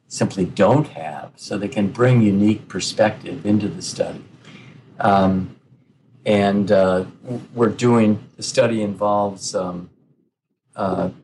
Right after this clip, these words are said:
uh, one to three psilocybin sessions. We're doing some brain imaging work with this, uh, before the sessions and after the sessions. And then we have a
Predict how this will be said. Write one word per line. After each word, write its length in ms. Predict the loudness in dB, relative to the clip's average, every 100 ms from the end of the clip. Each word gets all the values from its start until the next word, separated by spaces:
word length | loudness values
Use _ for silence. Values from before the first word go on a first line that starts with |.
| _ _ _ _ _ _ _ _ _
uh, 160 | 0 2
one 460 | 2 2 4 4 4
to 140 | 0
three 840 | -10 -10 -2 2 2 0 -4 -6 -10
psilocybin 880 | -6 -4 -4 0 2 2 0 -4 -6
sessions. 960 | -2 2 2 0 -4 -4 -4 -6 -10 -20 _ _ _ -4
We're 140 | 0
doing 220 | 2 4
some 240 | 2 0 -2
brain 360 | 0 2 4
imaging 540 | 4 4 2 0 -4 -2
work 300 | -4 -4 -8
with 300 | -6 -4 -2
this, 480 | -2 -2 -2 -6 -10 -18 _ _ _ -14 -10 -2
uh, 360 | 0 2 0 -4 -16 _ _ -2
before 580 | 0 0 2 4 4
the 180 | 4 0
sessions 720 | -2 0 0 -2 -8 -8 -6
and 220 | -10 -10
after 380 | -2 -2 -2 -8
the 140 | -8 -6
sessions. 640 | 0 0 0 -4 -6 -4
And 120 | -2
then 140 | 0 2
we 160 | 2
have 180 | 2 2
a 220 | 0 -2